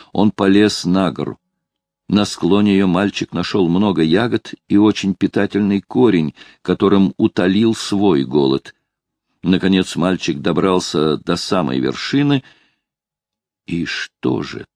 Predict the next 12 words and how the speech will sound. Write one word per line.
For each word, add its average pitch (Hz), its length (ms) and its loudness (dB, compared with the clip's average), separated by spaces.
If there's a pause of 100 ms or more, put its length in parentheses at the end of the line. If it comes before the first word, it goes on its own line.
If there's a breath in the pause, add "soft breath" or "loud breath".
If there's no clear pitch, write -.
(120)
Там, 117 340 -2
далеко 73 460 -4
на 80 140 -2
востоке, 73 600 -4
он 85 140 0
увидел 117 400 0
белую 131 580 0
полоску, 135 680 0
похожую 120 680 0
на 110 180 2
стелющийся 123 920 -2
дым. 90 380 0